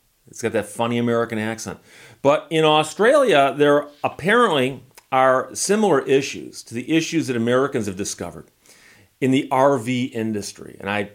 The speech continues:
done a video called Don't Buy an R V. And I'm getting at that you need to understand what you're getting yourself into because R Vs have issues. So the interesting thing is that in Australia, they refer to a tow-behind trailer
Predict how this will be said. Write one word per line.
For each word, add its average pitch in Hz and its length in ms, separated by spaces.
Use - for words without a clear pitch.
done 104 160
a 98 40
video 135 280
called 117 300
Don't 117 300
Buy 104 180
an 101 120
R 98 280
V. 90 320
And 101 140
I'm 101 100
getting 151 320
at 120 300
that 107 120
you 110 60
need 110 160
to 113 160
understand 117 420
what 101 60
you're 92 100
getting 95 200
yourself 90 320
into 131 400
because 156 320
R 180 180
Vs 151 280
have 113 220
issues. 113 600
So 135 240
the 147 160
interesting 196 380
thing 135 160
is 120 120
that 117 180
in 131 120
Australia, 135 920
they 120 180
refer 175 480
to 143 420
a 117 300
tow-behind 135 920
trailer 139 680